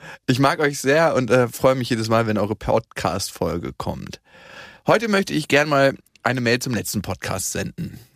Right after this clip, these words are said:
Eislaufen ist super. Ich habe letztens selbst überlegt, es für ein Date vorzuschlagen, kam mir dann aber doch irgendwie kindisch vor und ich habe es gelassen. Dabei ist das echt eine tolle Sache und ich wünsche mir,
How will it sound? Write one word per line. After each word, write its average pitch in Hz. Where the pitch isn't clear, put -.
Eislaufen 165
ist 123
super. 151
Ich 123
habe 123
letztens 127
selbst 127
überlegt, 120
es -
für -
ein 107
Date 117
vorzuschlagen, 113
kam 131
mir 135
dann 123
aber 120
doch 127
irgendwie 120
kindisch 127
vor 98
und 101
ich 104
habe 107
es 101
gelassen. 95
Dabei 110
ist 113
das -
echt 120
eine 120
tolle 117
Sache 113
und 101
ich 95
wünsche 123
mir, 123